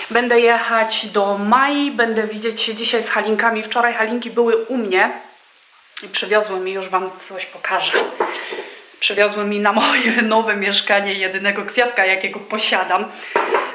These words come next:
E, się śmiałam wczoraj, mówiłam, że wiedziałam, że mi kwiatka przywiozą, nie wiem, jakieś takie głupie przeczucie. Także trochę zieleninki w domu mam.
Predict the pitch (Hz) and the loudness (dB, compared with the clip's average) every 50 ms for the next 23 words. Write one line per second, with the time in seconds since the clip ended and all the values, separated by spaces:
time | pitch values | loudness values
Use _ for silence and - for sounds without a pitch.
0 | - - 196 196 202 196 196 202 190 - - - - - _ _ _ _ _ - | 0 2 2 4 4 4 2 2 0 -2 -6 -16 -20 -20 _ _ _ _ _ -20
1 | - - - - - _ _ _ - - 220 214 226 254 247 233 220 220 214 214 | -20 -20 -20 -20 -20 _ _ _ -2 0 0 2 2 2 2 2 2 0 0 0
2 | 220 208 208 214 214 220 214 214 214 214 214 214 226 226 226 247 233 214 208 196 | 0 0 0 0 0 2 2 2 0 -4 -4 -2 -2 0 2 4 4 4 4 2
3 | 196 190 196 190 185 180 - - 208 208 202 - 196 185 - - - 202 175 - | 0 -2 -6 -6 -6 -6 -6 -4 -6 -6 -4 -2 -2 -2 0 0 0 0 0 0
4 | 190 190 185 185 190 196 190 190 190 185 180 180 190 190 185 185 - 208 196 - | 0 0 0 0 0 0 0 0 0 -2 -4 -6 -6 -4 -2 -2 0 0 -2 -2
5 | 226 - - - - 240 220 - - 240 226 233 - 262 240 180 - - 202 220 | -4 -4 -6 -6 -4 -4 0 0 2 2 4 2 2 0 0 -4 -2 0 0 0
6 | 220 - - - - - - - - 214 208 208 214 214 214 233 226 226 220 202 | 0 -2 -6 -10 -10 -12 -10 -2 -2 -2 0 0 -2 0 0 2 2 2 2 0
7 | - 220 220 208 208 220 226 233 220 - 233 - 190 202 202 202 196 190 196 196 | 0 2 2 2 2 2 0 0 0 -2 -4 -2 0 0 0 0 0 2 4 4
8 | 180 180 202 226 220 | 4 4 2 0 -4